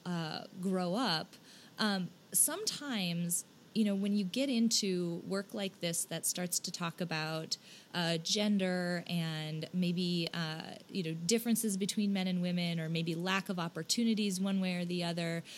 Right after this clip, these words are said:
really you start to shed a light on the fact that there is still some inequity there between men and women. There can be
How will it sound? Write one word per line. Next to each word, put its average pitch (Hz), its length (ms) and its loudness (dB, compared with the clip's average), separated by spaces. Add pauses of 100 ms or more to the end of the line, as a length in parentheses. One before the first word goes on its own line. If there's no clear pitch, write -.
(140)
really 302 220 2
you 269 100 6
start 214 260 2
to 190 100 0
shed 175 280 2
a 170 60 0
light 160 360 0
on 170 200 0
the 160 60 -2
fact 156 360 -4
that 160 160 -4
there 165 200 -4
is 165 260 0
still 156 440 0
some 156 480 2 (440)
inequity 175 520 4
there 156 300 -2
between 175 380 0
men 160 120 0
and 156 160 -2
women. 170 460 2 (640)
There 214 200 4
can 339 400 -2
be 196 420 2